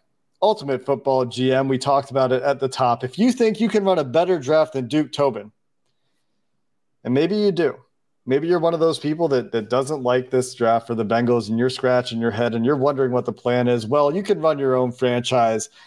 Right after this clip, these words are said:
with Ultimate Football G M. If you're looking to choose what kind of scheme you want to run on your team, you think that the West Coast offense is the greatest thing on earth, you want it to make a comeback, or you want to play smash,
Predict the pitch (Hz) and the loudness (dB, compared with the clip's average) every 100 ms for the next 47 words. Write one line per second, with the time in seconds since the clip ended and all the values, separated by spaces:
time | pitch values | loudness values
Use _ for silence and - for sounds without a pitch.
0 | _ 131 - 151 139 127 127 123 139 131 | _ -6 -2 0 0 -2 -4 -4 -4 -2
1 | - 127 123 123 143 120 127 135 127 123 | 0 0 2 0 -4 -2 0 2 2 0
2 | - 175 170 123 _ _ _ _ _ _ | -2 0 0 -2 _ _ _ _ _ _
3 | _ _ _ _ _ 127 160 165 151 147 | _ _ _ _ _ -2 0 0 -2 -2
4 | 139 131 123 117 104 _ _ _ _ _ | 0 2 2 -2 -6 _ _ _ _ _
5 | - 233 240 220 165 - - 156 220 220 | -6 0 2 2 0 -4 -4 -2 0 2
6 | 208 156 - 175 160 131 117 113 110 113 | 0 0 -2 0 2 2 2 0 0 0
7 | 107 104 101 - 104 98 _ _ _ _ | 0 0 0 -2 -10 -12 _ _ _ _
8 | _ 147 196 196 175 147 143 113 120 110 | _ -2 0 0 -2 0 0 2 0 2
9 | 143 143 143 139 - 127 127 131 123 120 | 0 0 0 0 2 0 0 0 -2 -2
10 | 135 127 104 107 104 104 123 135 131 - | 0 0 0 -2 -4 0 2 2 0 -2
11 | 127 123 117 117 110 123 123 127 123 113 | 0 0 2 0 0 0 0 0 -2 -4
12 | 117 117 110 117 - 123 117 117 160 175 | -2 0 -2 -4 -4 -2 0 0 2 2
13 | 190 175 165 - 147 131 135 131 | 2 2 0 0 0 0 0 0